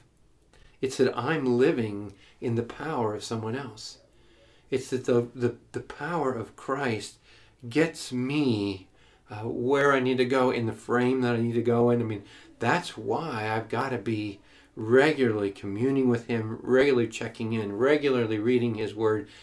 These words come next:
getting his instructions so that I can live through him. The life I live,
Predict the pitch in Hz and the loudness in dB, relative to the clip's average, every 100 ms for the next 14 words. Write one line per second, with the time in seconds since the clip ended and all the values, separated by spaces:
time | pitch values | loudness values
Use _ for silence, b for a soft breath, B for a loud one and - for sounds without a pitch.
0 | B B 135 131 123 120 117 104 110 104 | B B 6 6 6 0 -2 -4 -6 -6
1 | 104 98 - 131 135 120 110 - 120 127 | -8 -10 -4 2 2 2 -2 -2 0 0
2 | 123 107 104 101 95 B B B B - | -4 -8 -6 -8 -10 B B B B -6
3 | 110 113 110 - - - - _ - - | 0 0 0 -6 -20 -20 -20 _ -20 -20
4 | - 120 117 113 107 98 - - 156 143 | -4 2 4 4 2 -4 -12 -6 0 2
5 | 87 78 - - 95 98 113 120 120 110 | 2 -4 -16 -16 -10 -6 -4 -2 -2 -2
6 | 107 104 104 98 | -4 -4 -6 -8